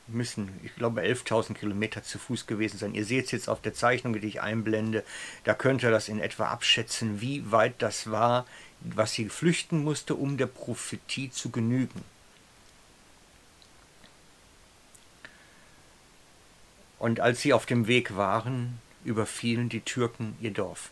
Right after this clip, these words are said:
Sie brannten, sie sperrten die Menschen in Scheunen und steckten die Scheunen an. Sie deportierten die Menschen in Hungermärschen in die Wüste, um sie dort elendig verrecken zu lassen.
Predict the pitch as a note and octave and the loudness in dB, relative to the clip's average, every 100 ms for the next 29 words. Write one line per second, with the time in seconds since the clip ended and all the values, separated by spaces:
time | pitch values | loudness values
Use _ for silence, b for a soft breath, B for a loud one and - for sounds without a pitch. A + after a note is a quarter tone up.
0 | - - - - - - - B B B | -20 -20 -20 -20 -20 -20 -20 B B B
1 | - A#2 A2+ A2+ B2+ - B2 A#2 A2+ - | -4 0 6 6 6 2 2 2 -2 -14
2 | - - - - - - - A2+ - B2+ | -20 -20 -20 -20 -20 -16 -4 0 6 6
3 | - A2+ A2 A#2 C3 - B2 B2 G2+ G#2 | 6 2 4 2 2 0 0 -2 -4 -4
4 | G2 - - - - - - A#2 B2 C3 | -6 -10 -16 -18 -6 -2 4 4 4 -2
5 | C3+ - - B B B A2+ - A#2 - | -8 -14 -20 B B B -8 -2 -2 -2
6 | - F#2+ A2+ G#2+ G#2 G#2 A2+ A#2+ - - | -4 0 2 2 0 -2 -2 -4 -10 -20
7 | B B B B B - A#2 A2 A#2+ B2 | B B B B B 0 0 2 2 0
8 | - B2+ B2+ C#3 C3 A#2+ - - - A2 | 0 2 2 0 -2 -4 -12 -12 -6 -2
9 | A2 - - G#2 B2+ B2+ A#2+ A#2+ A2 - | -2 -4 -6 -4 0 0 0 0 0 -2
10 | G#2 G#2 G#2 A2 A#2+ - C3 A#2+ B B | -2 -2 -2 -2 -2 -2 -4 -4 B B
11 | B B B - G#2 A2 G#2 A2 - A2+ | B B B -6 -2 0 2 0 0 0
12 | G#2+ G#2+ G#2 - G2+ G2+ - F#2 F2 D#2+ | 0 0 -4 -6 -6 -6 -8 -12 -10 -8
13 | D#2+ - | -10 -12